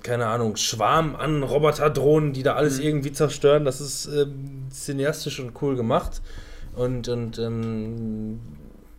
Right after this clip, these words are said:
Speaker 1: aber irgendwie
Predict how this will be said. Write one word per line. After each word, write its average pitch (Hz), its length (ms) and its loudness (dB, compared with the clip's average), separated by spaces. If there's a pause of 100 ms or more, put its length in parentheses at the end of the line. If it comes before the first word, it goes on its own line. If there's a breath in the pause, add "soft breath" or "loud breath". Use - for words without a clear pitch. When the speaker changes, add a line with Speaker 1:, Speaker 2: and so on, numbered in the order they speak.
(880 loud breath)
Speaker 1:
aber 117 240 -2
irgendwie 175 1000 4